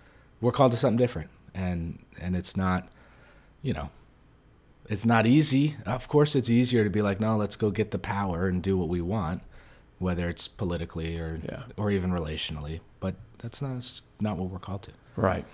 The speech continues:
Speaker 1: And the preacher would say, "If you go that direction, you know, you'll probably end up like Macbeth one day saying, 'What, th-, this is all meaningless.'"
Speaker 2: Right.
Speaker 1: Because you've been going after
Speaker 2: Right.
Speaker 1: the wrong thing.
Speaker 2: And I just,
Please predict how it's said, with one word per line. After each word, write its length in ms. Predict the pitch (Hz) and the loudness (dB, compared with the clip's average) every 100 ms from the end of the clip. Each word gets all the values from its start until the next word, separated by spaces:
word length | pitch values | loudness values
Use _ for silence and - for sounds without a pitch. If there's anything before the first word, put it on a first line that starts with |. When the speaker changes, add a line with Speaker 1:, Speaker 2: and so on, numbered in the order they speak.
| - - - | -20 -20 -6
Speaker 1:
And 260 | 92 90 | 0 0
the 40 | 87 | 0
preacher 300 | - 98 - | -2 -2 -2
would 140 | 92 | -2
say, 300 | - 90 87 | 0 0 2
"If 140 | 90 - | 0 0
you 100 | 85 - | -4 0
go 220 | 110 113 | 4 6
that 200 | 110 110 | 4 2
direction, 640 | 123 113 117 - 90 95 95 - - | 4 4 2 0 0 0 -2 -10 -12
you 100 | - | -6
know, 140 | 85 82 | -4 -2
you'll 140 | 95 | -4
probably 280 | - 127 123 | 0 2 4
end 120 | 120 | 4
up 120 | 127 | 2
like 200 | 131 123 120 | 2 0 -2
Macbeth 360 | 117 131 120 | -2 -2 -2
one 180 | 98 82 | -2 -2
day 180 | 78 76 | -4 -6
saying, 380 | - 90 82 82 | -4 -4 -4 -4
'What, 220 | 98 - | -6 -8
th-, 100 | - - - | -14 -16 -16
this 160 | - 98 | -6 -4
is 100 | 92 | -2
all 160 | 90 95 | 0 0
meaningless.'" 600 | 90 82 76 73 - - | 0 -2 -6 -6 -8 -4
Speaker 2:
Right. 380 | 104 95 - - | -2 -2 -4 -8
Speaker 1:
Because 300 | 95 95 87 | -4 -2 -2
you've 120 | 92 | -2
been 160 | 92 92 | -2 -2
going 280 | 90 90 90 | 0 0 0
after 500 | 90 87 - 87 82 - - | -2 -4 -6 -6 -6 -10 -14
Speaker 2:
Right. 220 | - - | -10 -8
Speaker 1:
the 80 | 87 | -6
wrong 240 | 80 76 | -6 -6
thing. 260 | - - 71 - - _ - - - - - - | -8 -10 -12 -14 -20 _ -20 -20 -20 -20 -18 0
Speaker 2:
And 140 | 117 | 6
I 100 | 117 | 8
just, 340 | 107 107 - | 8 4 2